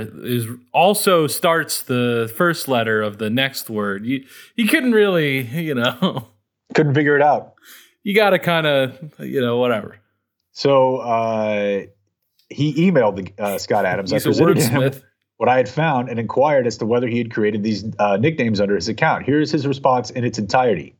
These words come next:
Speaker 2: "No, of course not." Not, "Wow, thanks for bringing that to my attention," or any <laughs> kind of reasonable explanation. Yeah, so it is,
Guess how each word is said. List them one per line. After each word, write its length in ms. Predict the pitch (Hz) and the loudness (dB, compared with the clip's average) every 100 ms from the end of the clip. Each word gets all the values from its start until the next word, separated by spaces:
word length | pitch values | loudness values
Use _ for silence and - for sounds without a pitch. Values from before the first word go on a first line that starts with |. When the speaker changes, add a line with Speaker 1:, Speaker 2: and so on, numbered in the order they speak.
| - | -4
Speaker 2:
"No, 360 | 113 131 95 71 | 2 2 2 -4
of 160 | 98 - | -12 -4
course 320 | 123 117 - | -2 -2 -4
not." 240 | 85 69 _ _ _ _ _ _ _ _ _ _ _ - | -8 -10 _ _ _ _ _ _ _ _ _ _ _ 0
Not, 340 | 143 185 - 117 | 0 0 -4 -8
"Wow, 400 | 104 135 170 170 | 0 2 2 0
thanks 320 | 175 175 170 | 0 -2 -2
for 120 | 143 | -4
bringing 420 | 120 131 180 156 | -2 -2 0 -2
that 240 | 123 - - | -2 -2 -4
to 100 | 135 | -4
my 160 | 123 | -2
attention," 800 | 135 - - 147 147 101 104 123 - - _ | -2 -4 -6 -6 -6 -6 -8 -12 -16 -20 _
or 160 | 123 123 | -2 0
any 220 | 139 135 | 0 0
<laughs> 20 | |
kind 340 | - 156 151 - | 0 -2 0 -2
of 140 | 120 | 0
reasonable 500 | 135 131 143 120 127 | -2 -2 -2 2 2
explanation. 880 | 120 - 120 110 127 120 98 87 87 - _ _ _ _ _ _ _ _ _ _ _ - - - _ _ _ _ _ _ _ | 0 -4 -4 -2 -2 -2 -6 -8 -12 -16 _ _ _ _ _ _ _ _ _ _ _ -18 -18 -18 _ _ _ _ _ _ _
Yeah, 340 | 151 156 95 - | 2 2 2 -8
so 580 | - 131 127 113 98 - _ _ _ _ _ _ _ _ _ _ _ _ _ _ _ _ - | -2 2 4 2 -4 -16 _ _ _ _ _ _ _ _ _ _ _ _ _ _ _ _ 0
it 160 | 220 | 2
is, 460 | 240 277 269 254 - | 4 2 0 -6 -18